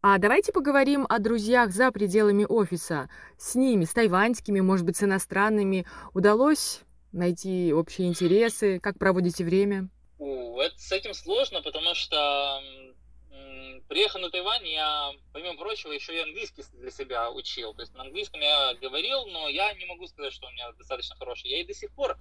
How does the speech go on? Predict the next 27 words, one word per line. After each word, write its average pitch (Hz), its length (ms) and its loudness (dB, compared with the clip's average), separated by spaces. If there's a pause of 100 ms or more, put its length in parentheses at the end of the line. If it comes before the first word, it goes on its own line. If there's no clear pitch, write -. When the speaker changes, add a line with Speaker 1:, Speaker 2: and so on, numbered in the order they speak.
(120)
Speaker 2:
считаю, 135 400 -2
что - 160 -12
у 135 40 -14
меня 135 200 -6
английский 139 420 -12
недостаточно 139 600 -10
хороший 143 420 -10
для 123 100 -12
какой-то 123 340 -12
там - 140 -18
моей 127 300 -4
вообразимой 120 880 -8 (240)
внутренней 131 420 -10
планки. 135 540 -6 (220)
И, 175 440 -2 (120)
э, 160 380 -6
с 147 60 -14
друзьями 226 400 -4
на 220 140 -10
Тайване 185 680 -6 (100)
довольно 180 460 -6
сложно 170 760 -8 (540)
лично 151 360 -14
мне, - 240 -10
потому - 400 -14
что - 240 -12 (480)
вот 156 160 -8